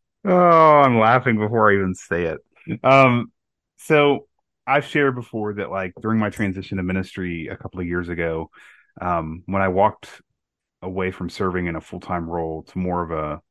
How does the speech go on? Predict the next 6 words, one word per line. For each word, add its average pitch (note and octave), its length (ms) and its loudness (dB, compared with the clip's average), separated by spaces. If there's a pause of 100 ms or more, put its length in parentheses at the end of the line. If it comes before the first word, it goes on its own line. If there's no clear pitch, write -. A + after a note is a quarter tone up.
(300)
interim, G#2+ 640 2 (420)
more F2+ 280 -4
of E2+ 100 -8
a, E2 360 -6 (760)
you G2 120 -6
know, D#2 260 -10